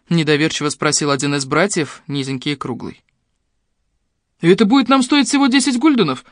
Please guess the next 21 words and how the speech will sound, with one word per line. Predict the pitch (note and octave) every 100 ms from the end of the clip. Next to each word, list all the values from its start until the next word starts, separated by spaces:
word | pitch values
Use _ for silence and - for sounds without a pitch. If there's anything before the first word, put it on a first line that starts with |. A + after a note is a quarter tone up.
| _ _ _ _ _ -
подал | C#3 C#3
голос | C3 D#3 C#3+ -
брат, | C#3+ C#3 E3 -
высокий | C3 C3 C#3+ C3 C#3+
и |
худой, | - D3 D3+ F3 - - -
и | E3 D3+
с | -
сомнением | - D3 D3+ C#3+ C#3
в |
голосе | D3+ C#3+ D3+
добавил: | D#3 C#3+ C3 B2 B2 _ _ _ _ _ _ _ _ _ _
"Герштруде | C3+ C3 F#3 F#3 - C4+ C4
взял | A#3+ A3+ B3+
десять | A3 B3 B3
гульденов | G3+ A3+ G#3+ B3 A#3
за | G#3
один | G3+ G3
лишь | G#3+ A3
только | G#3 B3
осмотр". | A#3 - D3 E3+ -